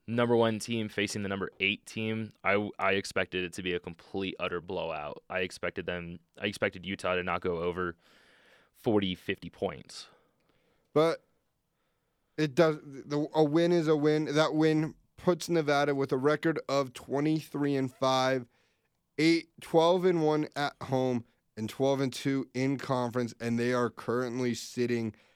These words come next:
Speaker 2: at a three-game winning streak,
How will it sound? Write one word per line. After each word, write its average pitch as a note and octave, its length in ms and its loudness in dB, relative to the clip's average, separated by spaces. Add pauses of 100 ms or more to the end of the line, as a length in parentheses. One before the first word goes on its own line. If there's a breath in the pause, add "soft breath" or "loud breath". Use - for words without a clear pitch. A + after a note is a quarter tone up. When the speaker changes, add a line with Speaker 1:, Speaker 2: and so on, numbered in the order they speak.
(240 soft breath)
Speaker 2:
at B2 260 -4 (160)
a A#2+ 320 0 (220)
three-game A#2+ 1000 0
winning A2+ 300 0
streak, A2 540 -8